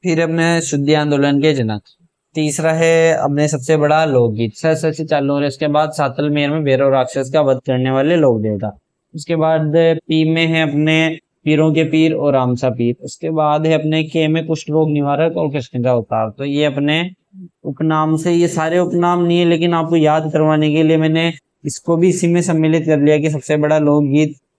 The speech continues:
ताकि आपको इस, इसमें ही याद रह जाएगा कि इस नाम से भी जाना जाता है, सबसे बड़े लोकगीत वाले लोक देवता रामदेव जी।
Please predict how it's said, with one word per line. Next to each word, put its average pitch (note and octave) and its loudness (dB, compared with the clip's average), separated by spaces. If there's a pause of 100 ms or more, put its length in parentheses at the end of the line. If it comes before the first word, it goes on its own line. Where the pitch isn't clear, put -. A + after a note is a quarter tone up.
(140)
ताकि D3 -2
आपको D#3 0
इस, D3+ -4
इसमें D#3 -2
ही F3 2
याद D#3+ 0
रह C#3+ 2
जाएगा C#3+ 2
कि D3+ -2
इस D3+ -4
नाम C#3 0
से C#3+ -2
भी D3 0
जाना C#3+ 0
जाता C3+ -2
है, C#3 -6
सबसे D3 -4
बड़े C#3+ -2
लोकगीत C3+ -2
वाले C#3+ 0
लोक C3+ 0
देवता C3+ -4 (500)
रामदेव G#2+ -2
जी। E2+ -12